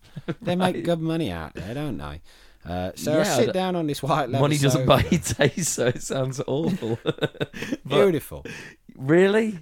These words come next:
Speaker 1: <laughs>
Speaker 2: Absolutely.
Speaker 1: A ceramic table.
Speaker 2: I had never seen anything like it in my
Speaker 1: I guess you're used to the
Speaker 2: life.
Speaker 1: sewers. I guess a, a, a, a toilet table
Speaker 2: Listen,
Speaker 1: would be
Speaker 2: Adam,
Speaker 1: quite
Speaker 2: listen, Adam, anything,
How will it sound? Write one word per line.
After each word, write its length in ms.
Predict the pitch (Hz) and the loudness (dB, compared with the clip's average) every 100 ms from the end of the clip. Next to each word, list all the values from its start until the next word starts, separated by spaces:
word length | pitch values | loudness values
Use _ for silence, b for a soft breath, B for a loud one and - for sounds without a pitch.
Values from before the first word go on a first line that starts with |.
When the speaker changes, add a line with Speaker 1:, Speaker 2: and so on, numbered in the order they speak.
| - | -6
Speaker 1:
<laughs> 100 | - | 2
Speaker 2:
Absolutely. 840 | 240 226 - 160 127 135 135 139 | 2 4 6 6 8 4 2 2
Speaker 1:
A 120 | 175 | 4
ceramic 720 | 185 160 160 165 160 160 - - | 6 6 6 6 6 2 -2 -12
table. 440 | - 160 151 135 | -2 0 2 2
Speaker 2:
I 160 | 147 156 | 2 0
had 220 | 147 139 | 0 -4
never 340 | 151 180 190 190 | -2 -2 0 -2
seen 300 | - 156 160 | -2 -2 -2
anything 340 | 156 156 147 | -4 -4 -6
like 320 | 131 127 131 | -4 -4 -6
it 80 | - | -6
in 180 | 117 113 | -6 -4
my 260 | 117 123 135 | -6 0 4
Speaker 1:
I 120 | 143 | 6
guess 240 | 165 139 | 6 4
you're 80 | 160 | 4
used 220 | 147 151 | 6 6
to 60 | 143 | 4
the 80 | 110 | 4
Speaker 2:
life. 80 | 139 | 0
Speaker 1:
sewers. 680 | - 127 120 120 117 - - _ _ - | 2 2 4 4 0 -8 -14 _ _ -6
I 60 | 120 | -4
guess 220 | 123 - | -4 -6
a, 80 | 110 - - | -8 -6 -8
a, 80 | 101 - | -6 -6
a, 120 | 113 - | -8 -6
a 80 | 110 | -8
toilet 500 | - - 135 131 117 | -4 -2 0 0 -2
table 420 | - 123 120 107 | 0 0 0 -2
Speaker 2:
Listen, 280 | 104 110 117 | -2 0 0
Speaker 1:
would 40 | 117 | 0
be 20 | |
Speaker 2:
Adam, 120 | 127 | 2
Speaker 1:
quite 240 | 117 113 - - | 0 -2 -6 -4
Speaker 2:
listen, 400 | 143 - 92 82 - | -4 -2 -6 -8 -6
Adam, 320 | 110 92 95 123 | -6 -6 -6 -2
anything, 640 | 139 131 92 90 85 92 | 0 0 -6 -8 -8 -8